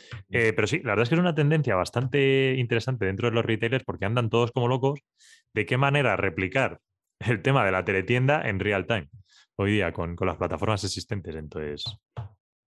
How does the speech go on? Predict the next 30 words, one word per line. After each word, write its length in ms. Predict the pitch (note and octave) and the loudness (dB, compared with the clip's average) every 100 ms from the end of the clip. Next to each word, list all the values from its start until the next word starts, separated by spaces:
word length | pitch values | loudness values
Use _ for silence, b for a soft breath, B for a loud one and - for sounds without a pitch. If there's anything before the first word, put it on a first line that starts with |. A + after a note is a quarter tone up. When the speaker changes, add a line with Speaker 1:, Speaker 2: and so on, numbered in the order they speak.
| - | -10
Speaker 2:
pues 220 | E2+ - | -10 -6
no 80 | G#2 | -6
sé, 140 | G#2+ - | -6 -8
a 80 | F2+ | -4
ver, 340 | F#2+ E2 F2 F#2 | -2 -4 -6 -4
a 40 | |
ver 140 | G2 | -2
en 80 | A#2 | -2
qué 80 | G#2 | -2
evoluciona 400 | G2 F2 F#2 F2+ | -2 -2 -4 -4
esto. 180 | A2+ G2+ | -4 -2
O 60 | |
sea, 140 | - A2+ | 0 0
si 120 | G#2 | 0
me 80 | G2 | -2
dijesen 520 | G#2 B2+ E3 D#3+ C#3 B B B _ | 0 0 2 0 -2 B B B _
tendencias 540 | B2 A2+ B2+ D3+ F3+ D#3+ | 0 2 2 2 2 4
de 80 | |
dos 160 | D3 C3 | 4 4
mil 120 | B2+ | 2
veintiuno 600 | B2 G#2+ A2+ C#3+ G3+ G3+ | 0 0 0 2 0 -4
a 100 | - | -6
nivel 320 | G2 F#2+ G#2+ A#2 | -2 0 2 2
de 60 | |
e-commerce, 500 | G#2+ A#2 D3 - - - | 0 -2 -4 -6 -12 -4
esta 460 | G2+ - A#2+ A2+ A#2+ | -4 0 0 2 2
es 320 | C#3+ A#2+ - | 2 0 -2
top, 240 | G#2+ A2+ | -4 0
top, 240 | A#2 F2+ | 0 0
¿eh? 140 | F#2 | -2